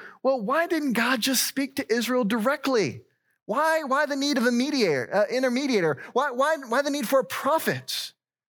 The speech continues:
But yet God spoke through the prophets at his people's request. <laughs> They, they asked for the prophets. Because of God's holiness, we prefer written tablets of stone to the audible voice of God.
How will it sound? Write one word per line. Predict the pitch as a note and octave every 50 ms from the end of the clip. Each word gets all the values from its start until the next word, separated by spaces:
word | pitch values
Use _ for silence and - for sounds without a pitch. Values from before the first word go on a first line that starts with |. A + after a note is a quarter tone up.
| _ _
But | - F3+ F3+
yet | A#3 A#3+ G3 F#3
God | E3+ A3+ A#3 B3+ C#4 C#4 G#3+
spoke | - - - - - - _ - B3+ C#4+ C4+ E3+ B2 G#2 D#3+ - - - _ _ _ _ _ _ -
through | - G3+ A#3 C4 C#4 C#4 A#3
the | A3+ -
prophets | - - - A#3 C4 C#4+ - - C#3 G#2 B2 - - - - - _ _ - - _ -
at | G#3 B3 C#4 B3+
his | - - C4 B3 G3 -
people's | - - B3+ A#3+ - B3 A3+ F#3+
request. | G3+ G3 - - A#3+ C4+ C4+ F#3 - - - - - _
<laughs> | - E3 - _ _ - - E3+ - - - A3 B3+ - - - - - - - - _ _ -
They, | G#3+ C4+ C#4
they | F#3+ B3 C4 B3+
asked | G3+ A3+ C#4+ D#4 D4 - -
for | - C4+ A#3+
the | A3 F#3
prophets. | - G3 F#3 E3 - C3 A#2+ - - - - - - - _ _ _ _ _ _ _ _ -
Because | - A3 - B3+ D4+ A#3
of | C4+ A3+ G3
God's | B3 A#3 A3+ A3 G#3+ E3 - - - - -
holiness, | - - - A#3+ C#4 E4+ E4+ D#4 C4 F#3+ D3 A#2+ B2 D#3+ B3 B3+ - - - - - - - -
we | D#3 G#3+ D4+ E4 D#4
prefer | - - C4 G#3+ - - A#3+ B3 B3 B3+ A3
written | F3+ E3 A#3+ D4 - A#3 A3
tablets | E3 G#3 A#3 A#3+ B3 G#3+ A#3+ A3+ - -
of | G3+ E3
stone | - - - - B3 B3+ A#3+ F#3 D#3+ E3 F3 D#3+
to | F3
the | D#3+ F3+ - -
audible | F#3 G3+ A3 G3+ G3 F#3 G3
voice | D#3+ C3+ E3 E3+ D#3+ - D#3+
of | C#3+ B2
God. | C#3 A2+ G#2 G#2+ G#2 - -